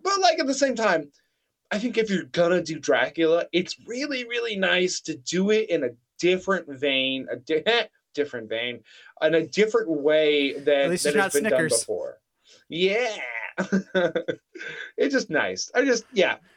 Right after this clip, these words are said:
Speaker 1: I, I'm, I approve.
Speaker 2: Better yet, what I've heard is Disney and Universal have come together that at the end credits of this Dracula movie, we're gonna have, um,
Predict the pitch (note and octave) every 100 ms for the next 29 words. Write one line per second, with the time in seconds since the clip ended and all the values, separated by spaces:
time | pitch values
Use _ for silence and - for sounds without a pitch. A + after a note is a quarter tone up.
0 | F3 G#3+ A3 F#3 G3+ E3+ G#3+ A3+ A3 A#3
1 | - G3+ F#3+ - C3+ A2 A#2 _ _ _
2 | _ _ - C#3+ F3 F3+ E3 C3+ - -
3 | _ _ _ _ D3 E3 F#3 F#3 D3 A#2+
4 | - C3+ - - E3 - A3 A3 - C#3
5 | B2 E3+ E3 E3+ E3+ D3+ C3 - D#3+ E3
6 | - C#3 D3+ G3 G#2+ F2+ _ _ - C3+
7 | C3+ D3 - - F3 G#3 A3 F#3 F3+ -
8 | D3+ D3+ D#3 - C#3 C3+ _ C3+ A#2 A2+
9 | G#2+ G#2+ G#2+ _ _ D#3 D3+ G3 F3+ -
10 | - D#3+ C#3+ C3 B2+ - _ _ _ -
11 | C#3+ C3 A#2+ A2